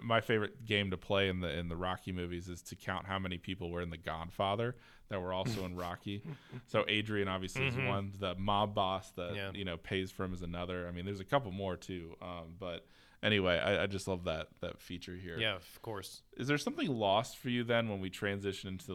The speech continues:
Speaker 1: later film? So obviously Rocky two still has that sense of his vulnerability. Like, you know, we find out that Rocky really can't read really well. Um,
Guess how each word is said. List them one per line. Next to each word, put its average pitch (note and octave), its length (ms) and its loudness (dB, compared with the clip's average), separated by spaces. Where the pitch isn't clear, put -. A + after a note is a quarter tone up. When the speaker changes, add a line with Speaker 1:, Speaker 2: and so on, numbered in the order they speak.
Speaker 1:
later F2+ 260 -2
film? F#2+ 360 -4
So G#2+ 100 -2
obviously B2 480 2
Rocky C#3+ 380 8
two G#2+ 540 0
still C3+ 340 8
has A#2 220 8
that G2+ 160 6
sense G#2 240 -2
of G2 120 -4
his F#2 160 -2
vulnerability. F2 760 -2
Like, F2 300 -8
you F#2+ 80 -2
know, F2+ 100 -4
we F2+ 100 -2
find F#2 300 -2
out F2 180 -2
that F2 120 -6
Rocky F#2 380 0
really F2+ 320 -2
can't E2 300 -8
read A2+ 320 -4
really A#2 300 0
well. A#2+ 420 4
Um, F2+ 500 0